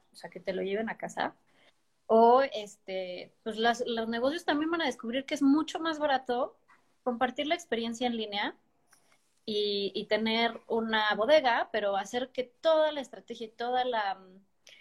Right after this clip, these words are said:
experiencia de compra y de relación con la marca y el producto y esto se digitalice de tal forma que puedan invertir más en una experiencia de compra o una experiencia del uso de la marca o del producto,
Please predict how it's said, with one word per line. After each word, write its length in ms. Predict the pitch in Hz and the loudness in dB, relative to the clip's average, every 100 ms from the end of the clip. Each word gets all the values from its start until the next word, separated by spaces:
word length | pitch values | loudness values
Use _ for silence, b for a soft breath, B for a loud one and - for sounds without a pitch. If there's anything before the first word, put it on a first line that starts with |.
| b b - | b b -14
experiencia 500 | 208 - 226 254 254 | -8 -4 0 0 0
de 60 | 226 | -2
compra 420 | 214 214 202 202 | -4 0 0 2
y 80 | 196 | 0
de 80 | |
relación 420 | 185 175 185 233 226 | -2 -4 -4 -4 -2
con 120 | 247 | -2
la 80 | 214 | -2
marca 280 | 190 190 | -2 -2
y 40 | 196 | -4
el 60 | |
producto 300 | 180 180 180 | -4 -6 -6
y 100 | 190 | -14
esto 320 | 185 - 196 190 | -14 -6 -6 -6
se 140 | 202 | -8
digitalice 580 | 196 196 196 190 220 233 | -10 -8 -2 -2 -2 -4
de 60 | |
tal 200 | 226 208 | 2 2
forma 280 | 202 202 196 | 2 -2 -2
que 120 | 190 | -6
puedan 420 | 185 196 196 208 220 b b b b b b | -2 2 2 0 -8 b b b b b b
invertir 640 | - 262 277 277 - 339 359 | 4 10 10 8 2 2 4
más 520 | 330 294 285 - - _ | 4 2 0 -6 -20 _
en 320 | - 226 220 214 220 - | -4 0 0 -2 -10 -4
una 220 | 285 320 | -2 -2
experiencia 540 | 320 240 226 226 226 | -4 -6 -6 -6 -4
de 100 | 196 | -4
compra 500 | 190 190 196 220 285 440 _ _ _ _ _ - | -4 -8 -4 -2 -2 -4 _ _ _ _ _ -12
o 140 | 208 | -8
una 140 | 226 | -6
experiencia 420 | 247 - 214 220 214 | -6 -6 -8 -2 0
del 140 | 208 | 0
uso 160 | 226 254 | -2 -2
de 80 | |
la 120 | 233 180 | 0 0
marca 420 | 180 185 202 202 | -2 -4 -2 0
o 20 | |
del 140 | 175 | -2
producto, 580 | 180 180 202 - 190 226 | -4 -4 -4 -2 0 0